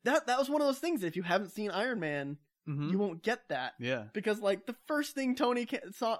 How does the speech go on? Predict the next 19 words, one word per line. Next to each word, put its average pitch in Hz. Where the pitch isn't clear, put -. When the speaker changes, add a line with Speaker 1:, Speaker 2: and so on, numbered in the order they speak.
Speaker 1:
said 226
when 196
he 180
got 175
back 202
was, 160
like, 156
"I 233
want 220
cheeseburgers." 170
Speaker 2:
Mm-hmm. 156
Speaker 1:
And 247
that's, -
it 254
made 254
it 262
to 269
the 240
baby. 226